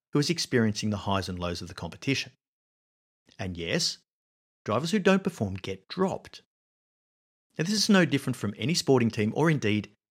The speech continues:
any business. But there are certainly times in the documentary that show the way it's done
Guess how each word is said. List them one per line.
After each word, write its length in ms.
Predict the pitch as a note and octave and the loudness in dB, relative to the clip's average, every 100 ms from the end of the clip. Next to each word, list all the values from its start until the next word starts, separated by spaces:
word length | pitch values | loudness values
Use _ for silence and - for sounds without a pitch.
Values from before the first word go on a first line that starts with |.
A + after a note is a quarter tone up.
| _ | _
any 200 | A2 E2 | -4 0
business. 540 | G2 D#3+ - - - - _ _ _ _ _ _ _ - - | 4 4 2 -10 -14 -18 _ _ _ _ _ _ _ -20 -10
But 100 | - | 0
there 100 | D3 | 4
are 60 | D#3+ | 4
certainly 320 | - A3+ C#4+ | 4 2 2
times 260 | - E3 C#3+ | 2 2 2
in 60 | |
the 60 | A2+ | 2
documentary 540 | B2 A#2 G#2+ G#2+ - | 2 2 0 -2 -2
that 160 | G2 G#2 | -4 -4
show 440 | - G#2+ G#2 G2 - _ _ | -4 -2 -2 -4 -10 _ _
the 120 | A#2 | -4
way 440 | F#2+ F2+ G2+ F3+ G3 | -4 -2 2 4 2
it's 160 | - | 0
done 480 | - D2+ - F3 F3 | -4 -6 -6 -6 -8